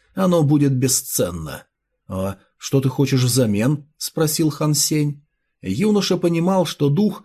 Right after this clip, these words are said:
не будет просто так ему помогать. Если король-дракон рассказал, что это дерево очень хорошее, то он точно что-то хотел получить за такую информацию. Король-дракон улыбнулся и ответил:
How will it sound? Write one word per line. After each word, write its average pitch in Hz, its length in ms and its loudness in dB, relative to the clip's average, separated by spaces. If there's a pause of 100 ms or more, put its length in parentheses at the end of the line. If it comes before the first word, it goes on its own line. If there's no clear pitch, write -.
(120)
не 190 160 2
будет 185 360 0
просто 175 340 -2
так 165 300 -2
ему 160 220 0
помогать. 147 560 -2 (720)
Если 180 440 0
король-дракон 165 720 2
рассказал, 139 680 0 (100)
что - 200 -2
это 165 140 0
дерево 160 380 2
очень 165 360 0
хорошее, 127 720 -2 (220)
то 123 120 2
он 123 160 0
точно 156 360 0
что-то 151 280 -2
хотел 151 380 0
получить 131 500 0 (180)
за 185 180 0
такую 160 500 -2
информацию. 135 960 -2 (960)
Король-дракон 190 760 2
улыбнулся 180 640 2
и 156 160 -2
ответил: 143 640 -2